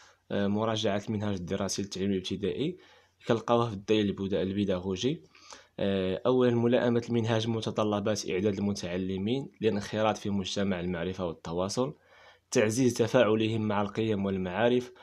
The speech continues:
وتمثلهم للقيم التي يقتضيها التعليم العصري والجيد،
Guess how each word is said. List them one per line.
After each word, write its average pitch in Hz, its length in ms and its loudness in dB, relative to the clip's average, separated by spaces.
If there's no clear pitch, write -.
وتمثلهم 120 760 2
للقيم 110 500 -2
التي 104 320 0
يقتضيها 104 480 -2
التعليم 92 640 -4
العصري 95 480 0
والجيد، 101 600 0